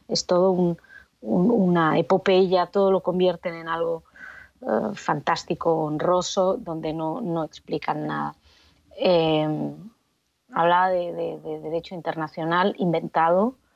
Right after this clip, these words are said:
porque, eh, no, nunca,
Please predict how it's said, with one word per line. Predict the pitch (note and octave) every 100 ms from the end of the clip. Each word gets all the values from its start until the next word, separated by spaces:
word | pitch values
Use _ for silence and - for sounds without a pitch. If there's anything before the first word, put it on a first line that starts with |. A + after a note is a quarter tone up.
| _ _ _ _ _ _
porque, | - E3+ E3 D#3 - D#3 D#3 D3+
eh, | D3 D3 D3+ D3 D3
no, | D3 D#3 D#3+
nunca, | E3 E3+ E3+ -